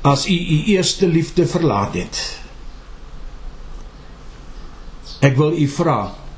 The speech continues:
kan ek saam met u bid vanaand? Indien u vanaand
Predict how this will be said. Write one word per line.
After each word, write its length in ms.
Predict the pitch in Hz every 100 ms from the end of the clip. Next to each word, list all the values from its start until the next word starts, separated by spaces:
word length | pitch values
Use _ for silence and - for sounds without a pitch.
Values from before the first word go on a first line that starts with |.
| - - - - - - - - -
kan 180 | 160 165
ek 100 | 165
saam 300 | - 180 165
met 160 | 165 151
u 100 | 180
bid 260 | 127 151 151
vanaand? 640 | 147 117 110 95 - - - - - - - - - - - - - - - - - -
Indien 420 | 165 151 175 180
u 160 | 202 175
vanaand 880 | 180 160 160 165 160 - - -